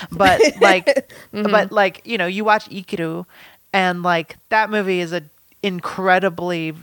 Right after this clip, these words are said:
Speaker 1: poignant movie about death
Speaker 2: Mm-hmm.
Speaker 1: and, you know, aging that, like, anyone could watch and, and see this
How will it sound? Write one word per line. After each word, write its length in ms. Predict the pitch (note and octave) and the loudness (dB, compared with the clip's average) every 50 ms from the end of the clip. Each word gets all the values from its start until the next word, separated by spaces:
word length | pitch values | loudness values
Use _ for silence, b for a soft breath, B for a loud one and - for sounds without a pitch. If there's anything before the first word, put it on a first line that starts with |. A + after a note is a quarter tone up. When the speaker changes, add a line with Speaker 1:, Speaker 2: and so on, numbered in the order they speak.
| - _ - | -18 _ -6
Speaker 1:
poignant 440 | - G#3+ F#3+ F#3 F3+ F3 D#3 D3 | -2 -2 0 0 -2 -4 -4 -4
movie 280 | F3 F3+ F3+ E3+ F3+ E3+ | -2 -2 -2 0 0 -2
about 400 | E3+ E3 F3 D#3+ C3+ C3+ D3+ D#3+ | 0 2 2 2 0 0 -6 -6
death 320 | - E3+ E3 E3+ - - F#3 | 0 2 2 4 2 2 0
Speaker 2:
Mm-hmm. 140 | F#3+ G3+ F3 | -4 -4 -2
Speaker 1:
and, 320 | C3 F#3 F3+ E3+ D#3+ D#3 _ _ - | -2 -2 -2 -4 -6 -10 _ _ -12
you 140 | - F3+ E3+ | -8 -6 -4
know, 220 | E3 D#3+ D#3 D#3+ - - | -4 -4 -6 -6 -4 -2
aging 580 | F3 F3 G3 F3 - E3+ C#3+ D3 D#3 E3 E3+ - B B B B B B | -2 -2 -2 -2 -4 -4 -6 -6 -8 -12 -14 -16 B B B B B B
that, 220 | F#3+ F#3 C#3 D3 | 2 2 2 2
like, 320 | F3+ E3+ E3+ - - - _ _ _ _ - | 0 -2 -2 -2 -6 -18 _ _ _ _ 0
anyone 420 | A#3 C4+ D4 C4 G3 D3+ D3 C3+ C#3+ | 0 2 2 0 0 0 -2 -2 -4
could 160 | - F3+ - | -8 -6 -2
watch 360 | E3 C#3+ B2 C#3+ D#3+ - - | 0 2 2 2 0 -2 -4
and, 180 | F3+ E3+ E3 - | -6 -6 -6 -4
and 280 | - E3 D#3+ D#3 D3+ | -4 -4 -4 -6 -8
see 580 | - - - - - - - - - - F#3 E3+ | -10 -10 -10 -10 -10 -10 -10 -8 -6 -4 -4 -2
this 220 | - E3+ D#3+ - | -2 -4 -4 -6